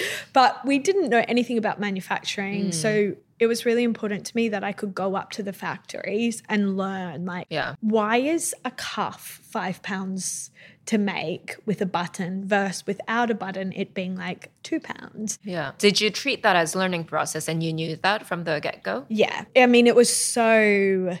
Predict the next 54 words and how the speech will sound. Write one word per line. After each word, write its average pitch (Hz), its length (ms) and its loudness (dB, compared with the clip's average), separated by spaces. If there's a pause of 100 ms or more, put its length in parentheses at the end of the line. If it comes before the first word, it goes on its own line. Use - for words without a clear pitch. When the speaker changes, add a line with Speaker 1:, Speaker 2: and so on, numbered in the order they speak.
Speaker 1:
serendipitous, 202 880 4
but 220 140 4
s-, - 220 2
also 226 400 4
so 208 280 0
much, - 360 0
like, 190 300 -2
scrappy, 202 840 0
just - 240 -4
getting 190 240 -2
these 190 200 -4
hundred 180 360 -8
sets - 320 -8
made. 202 540 -4
And 226 220 2
our 233 560 4
theory 190 460 0
was, 185 220 -4
like, - 420 -10 (540)
if 262 140 -4
we 330 80 4
can 320 160 -2
make 233 200 4
a 208 60 0
hundred 185 360 -2
sets - 380 -4
and 208 160 2
sell 180 300 0
a 175 40 -4
hundred 175 420 -8
sets, - 520 -6 (120)
then 214 200 6
there's 214 240 2
a 202 40 -6
business 180 380 -6
for - 300 -6
it. - 140 -8
And 220 120 4
we 208 120 6
know 202 360 4
we 190 120 -2
can 185 180 -4
bring 185 160 -6
the 185 80 -4
margins 180 560 -8
down 180 420 -6
Speaker 2:
Yeah. 180 220 -2
Speaker 1:
later. 180 200 -8
Speaker 2:
And 180 160 0
you 170 60 0
can 170 140 -2
always 156 260 0
work 151 180 -4
backwards. - 540 -6